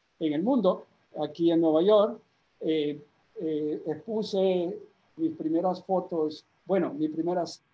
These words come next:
series de fotografía, eh, dedicadas a Nueva York en mil novecientos setenta y seis. Eh, y, eh, desde entonces, eh, eh, me he mantenido,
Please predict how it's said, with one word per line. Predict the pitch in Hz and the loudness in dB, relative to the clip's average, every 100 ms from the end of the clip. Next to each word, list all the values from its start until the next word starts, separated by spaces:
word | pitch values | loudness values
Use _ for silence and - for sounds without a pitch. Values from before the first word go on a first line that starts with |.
| _ _ | _ _
series | - 196 196 175 151 139 | -2 2 4 4 2 2
de | 151 | -2
fotografía, | 160 151 147 143 202 185 160 165 - _ _ _ _ - | -4 -6 -4 -4 -4 -2 0 -2 -10 _ _ _ _ -6
eh, | 147 143 139 135 - | -4 -2 -2 -4 -6
dedicadas | 160 151 147 165 165 165 | -4 -4 -2 0 0 0
a | |
Nueva | 160 139 143 | -2 -2 0
York | 160 165 165 185 - _ _ - | 2 2 2 -4 -12 _ _ -2
en | 156 147 156 | 0 2 4
mil | 165 | 4
novecientos | 170 165 160 180 165 175 160 | 4 2 2 0 0 -2 -6
setenta | 143 147 135 139 | -6 -6 -6 -6
y | |
seis. | 143 196 175 - _ _ _ _ _ _ _ _ _ _ _ _ _ _ 185 | -6 -4 -4 -6 _ _ _ _ _ _ _ _ _ _ _ _ _ _ -8
Eh, | 156 143 135 - _ _ - | -4 -4 -6 -10 _ _ -4
y, | 151 156 151 147 151 _ _ _ _ _ _ | 2 2 2 0 -8 _ _ _ _ _ _
eh, | - 160 156 156 | -4 0 2 2
desde | 156 156 | 2 0
entonces, | 160 151 220 214 214 220 214 - | -2 0 -2 -2 -2 -2 -2 -6
eh, | 226 208 202 196 - | -6 -6 -6 -8 -12
eh, | 190 190 175 - | -12 -10 -12 -6
me | 170 | -4
he | 185 | -2
mantenido, | 196 196 196 202 208 196 196 185 190 | -2 -2 -2 -2 -2 0 0 -2 -6